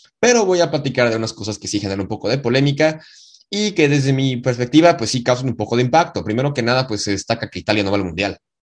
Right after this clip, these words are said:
Italia es la selección que, bueno, hay muchas selecciones que no, no han ido al Mundial, pero Italia se, pues, es el segundo Mundial consecutivo que no asiste. No asistieron a Rusia dos mil dieciocho y tampoco van a asistir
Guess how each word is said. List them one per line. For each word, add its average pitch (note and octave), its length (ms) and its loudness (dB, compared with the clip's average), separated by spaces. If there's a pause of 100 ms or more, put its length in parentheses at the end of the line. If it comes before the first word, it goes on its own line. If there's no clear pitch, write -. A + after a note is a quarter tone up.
(220)
Italia D3+ 720 2
es D3 160 0
la E3 140 0
selección C#3 720 -2
que, G#2+ 260 -2
bueno, A#2 320 -6 (180)
hay C#3 180 2
muchas D3+ 180 2
selecciones C#3 340 0
que B2+ 100 0
no, B2+ 200 -2
no C3 100 2
han C3+ 60 6
ido C#3 100 4
al C#3 80 4
Mundial, D3 340 4
pero D#3+ 140 2
Italia C#3+ 300 2
se, A#2 480 -2 (100)
pues, A2 380 -2
es B2+ 200 -2
el C3+ 100 -2
segundo B2+ 340 -2
Mundial A#2+ 320 0
consecutivo A#2 560 -6
que G#2 80 -4
no A2+ 100 -2
asiste. A#2+ 400 -6
No A2 120 -4
asistieron C3 360 -2
a A#2+ 80 0
Rusia C3 240 -2
dos A#2+ 120 -2
mil B2+ 100 0
dieciocho F#3+ 500 0 (460)
y G3 100 -6
tampoco C3 380 0
van A2 140 2
a - 20 -2
asistir C#3 480 -2